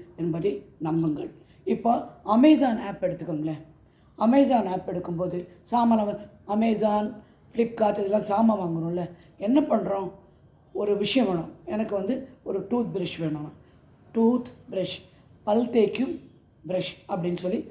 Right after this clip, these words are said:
டைப் அடிக்கிறோம். அடிச்ச உடனே அந்த பிரஷ் எல்லாம் லைனா வருது. அதுதான் எண்ணங்கள். எண்ணங்களை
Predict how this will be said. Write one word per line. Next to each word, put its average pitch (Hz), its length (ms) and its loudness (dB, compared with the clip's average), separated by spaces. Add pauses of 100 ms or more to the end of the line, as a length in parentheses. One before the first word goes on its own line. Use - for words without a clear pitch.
(140)
டைப் 185 240 0
அடிக்கிறோம். 160 340 -6 (400)
அடிச்ச 240 240 4
உடனே 226 280 2 (100)
அந்த 220 140 0
பிரஷ் 185 260 -2
எல்லாம் 185 260 0
லைனா 185 340 0
வருது. - 220 -8 (420)
அதுதான் 180 440 -2 (180)
எண்ணங்கள். 175 560 0 (540)
எண்ணங்களை 233 680 4